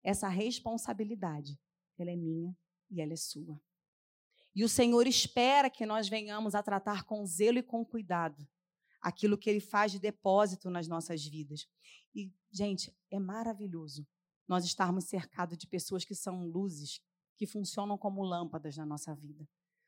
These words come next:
Você ter amigos que são lâmpadas na sua vida. Você ter um pai, uma mãe que é lâmpada na sua vida. Você ter líderes e pastores que são lâmpadas na sua vida.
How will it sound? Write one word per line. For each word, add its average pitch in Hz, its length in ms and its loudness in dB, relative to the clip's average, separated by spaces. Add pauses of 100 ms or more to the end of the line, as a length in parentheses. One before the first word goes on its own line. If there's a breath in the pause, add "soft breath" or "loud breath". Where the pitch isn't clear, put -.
(200)
Você 175 180 0
ter 190 140 -2
amigos 185 480 0
que 190 100 -10
são 160 380 -8
lâmpadas 156 480 -8
na 156 80 -8
sua 151 200 -10
vida. 147 360 -12 (480 soft breath)
Você 180 220 0
ter - 120 -2
um 190 80 0
pai, 180 420 6
uma 175 140 2
mãe 180 220 -4
que 190 140 -2
é - 20 6
lâmpada 170 500 -2
na 156 120 -4
sua 156 240 -8
vida. 147 380 -10 (340 loud breath)
Você 202 240 4
ter 214 200 6
líderes 202 540 2
e 226 60 -2
pastores 208 680 6
que - 80 -6
são 226 240 2
lâmpadas 208 560 4
na 180 100 -2
sua 170 240 -6
vida. 165 360 -4